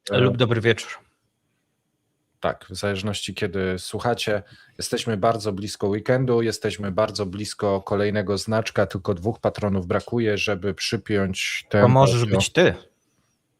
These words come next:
Speaker 2: Do widza
Speaker 1: Ale
Speaker 2: mówię, nie do ciebie.
Speaker 1: No,
Speaker 2: To
Speaker 1: bo
Speaker 2: możesz
Speaker 1: ja
Speaker 2: być
Speaker 1: już,
Speaker 2: ty.
Speaker 1: bo ja już wrzuciłem.
Speaker 2: To możesz być
Speaker 1: Bo
Speaker 2: ty
Speaker 1: bliżej.
Speaker 2: i tak.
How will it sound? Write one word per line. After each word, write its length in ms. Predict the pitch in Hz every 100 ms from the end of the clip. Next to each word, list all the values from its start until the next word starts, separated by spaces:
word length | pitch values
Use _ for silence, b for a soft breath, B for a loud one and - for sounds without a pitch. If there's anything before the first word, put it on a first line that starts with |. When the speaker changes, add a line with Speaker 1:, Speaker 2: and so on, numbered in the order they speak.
| _ _ _ _ _ _ _ _ _ _ _
Speaker 2:
Do 240 | - 98 110
widza 240 | 139 113
Speaker 1:
Ale 120 | 95
Speaker 2:
mówię, 220 | 101 - - -
nie 140 | 120
do 100 | 107
ciebie. 340 | - 92 90 90 _ -
Speaker 1:
No, 160 | 78 98 98
Speaker 2:
To 60 | 101
Speaker 1:
bo 40 |
Speaker 2:
możesz 180 | 95 117
Speaker 1:
ja 120 | 98
Speaker 2:
być 140 | 98 101
Speaker 1:
już, 120 | -
Speaker 2:
ty. 220 | 131 113 95
Speaker 1:
bo 80 |
ja 120 | 104 104
już 260 | 104 -
wrzuciłem. 600 | 98 92 - 98 101 87
Speaker 2:
To 60 | 87
możesz 340 | 123 120 120
być 200 | 110 113
Speaker 1:
Bo 100 | 113
Speaker 2:
ty 140 | 104 127
Speaker 1:
bliżej. 240 | 143 -
Speaker 2:
i 460 | 120 123 131 131 127 - _ _ - -
tak. 340 | 107 B B